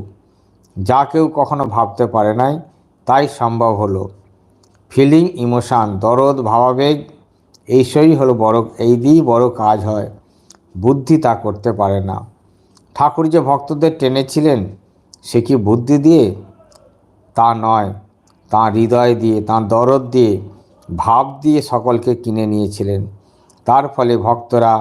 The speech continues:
প্রাণ দিয়ে তাঁর জীবন ও বাণী জনসমাজে প্রচার করল,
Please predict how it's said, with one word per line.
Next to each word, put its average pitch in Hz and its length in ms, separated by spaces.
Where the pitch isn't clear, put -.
প্রাণ 131 320
দিয়ে 147 240
তাঁর 123 360
জীবন 123 520
ও 131 100
বাণী 117 400
জনসমাজে 139 680
প্রচার 113 360
করল, 104 320